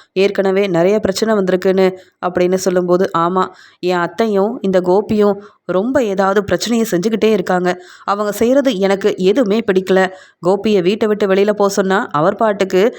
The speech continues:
இங்க வீட்லயே தங்கிட்டு இருக்காரு. போறேன்னு சொல்ற கோபியை அனுப்ப மாட்டேங்கிறாங்க என் அத்தை. இதுல எனக்கே தெரியாம இனியாவை பொண்ணு பார்க்கறதுக்காக சொந்தக்காரங்களை வர வச்சு பெரிய பிரச்சனை செஞ்சிட்டாங்க. இந்த கல்யாணத்துல வீட்ல உள்ள யாருக்குமே கொஞ்சம் கூட விருப்பமே இல்ல.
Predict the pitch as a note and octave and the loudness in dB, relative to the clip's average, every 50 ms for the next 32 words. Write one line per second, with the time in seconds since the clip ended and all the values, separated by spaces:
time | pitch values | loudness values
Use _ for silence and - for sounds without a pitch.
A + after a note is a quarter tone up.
0 | - - _ - A#3 A#3 A3 F#3+ F#3 A#3+ C4+ - A3+ A3 A#3 A3+ - G#3 G3+ G#3 | -12 -18 _ -6 -2 -2 0 0 0 -2 -2 0 2 2 2 2 0 0 0 0
1 | G#3 G#3 G#3 G3 G3 G#3 G3+ G3 G3 G3+ G3 G3 - _ _ _ _ _ - F#3 | -2 0 0 -2 2 2 2 2 2 0 -2 -4 -8 _ _ _ _ _ -2 0
2 | F#3+ A3 A#3 A#3 A#3 A#3 B3 A#3+ A#3 A#3 G#3+ G3 G3+ F#3+ F3+ F3+ F3+ G#3 A3 - | 2 2 2 0 -2 -4 -4 -4 -4 -2 0 2 0 0 2 2 0 0 0 0
3 | A3+ G#3+ F#3+ G3+ A3 - - F3+ G3 A3 A#3+ B3 A3+ G#3+ G#3 G3 G3+ F#3+ G3+ F#3+ | 0 2 2 2 0 0 -2 -4 -4 -2 -2 0 0 0 0 0 0 0 0 0
4 | F3+ F3+ G3 B3 A#3+ G#3+ G3+ F3+ E3 E3+ - G#3+ G3+ - - - - _ - G3+ | 0 0 0 -2 0 0 0 0 0 0 0 0 0 0 -2 -10 -16 _ -2 -2
5 | G#3+ G#3+ A#3 A3+ G#3+ G3+ A3+ - - F#3+ F#3+ F#3 A#3 C4 C4 D4 D4 D4 D4 B3+ | 0 0 2 2 2 0 0 0 0 0 0 0 0 -2 0 0 2 2 2 2
6 | A#3+ A3+ A3 A3 A3 G#3+ G#3 G3+ G3+ G#3+ B3+ B3+ - F3+ F3+ G#3 A3+ A#3+ B3 B3 | 2 2 2 2 2 2 2 2 2 2 0 0 0 0 0 2 0 0 0 0
7 | A3+ G#3+ A3 A#3+ A#3 - F3+ F3 G#3 B3 - C4 B3 A#3 - A#3+ A3 G#3+ G#3+ G#3+ | 2 2 0 0 0 0 0 0 0 0 -2 -2 -2 0 0 -2 0 0 0 0
8 | A3 G#3+ G#3 A3+ A3 - F#3+ F3 G#3 A3 A3+ A#3 A3+ A3 G#3+ G#3 G3 F#3+ F#3+ F3+ | 0 0 0 -2 0 0 0 0 0 0 0 0 0 0 0 0 0 0 0 0
9 | F3 F#3+ G3+ G3+ F#3+ - - G3 G3 G3 - - - - _ - B3 A#3+ A#3 A3+ | 0 2 0 0 0 0 0 0 0 -2 -6 -18 -20 -12 _ 0 0 0 2 0
10 | G#3+ A3+ A3+ A3+ G#3+ G#3 - A#3 A#3 A3+ - G#3 G3+ G#3 G3+ G#3+ G#3 G3+ G#3 G3+ | -2 -2 0 -2 -2 -2 0 -2 0 0 0 0 0 0 2 2 0 0 2 -2
11 | G#3 G3+ - - - _ - - G#3 G#3 G#3 G#3 - G3+ G3+ A3 B3+ C4+ C#4 C4+ | -2 -4 -6 -20 -20 _ -6 -2 0 0 0 0 0 -2 0 0 0 -2 -2 0
12 | C#4 B3 A3+ A3+ B3 B3 F#3+ E3 G#3 G#3 - B3+ A#3+ A#3 A3+ G#3+ F#3+ F#3 F#3 F#3+ | 0 0 2 2 0 0 0 0 0 0 0 0 0 2 0 0 2 2 2 2
13 | G#3 A3+ A3 - A3+ G#3+ A3 A3 G#3+ - F3 G3+ G#3 C4 B3+ - A3+ A#3 G#3+ F#3+ | 0 0 -2 -2 -2 -2 -2 -2 0 0 0 0 0 -2 -2 0 0 0 2 2
14 | - G3+ G3+ G#3 G#3 G#3+ A#3+ G#3+ G3 F3+ E3+ F3 F#3 F#3 | 0 0 0 -2 -2 0 0 0 0 0 0 -2 -2 -4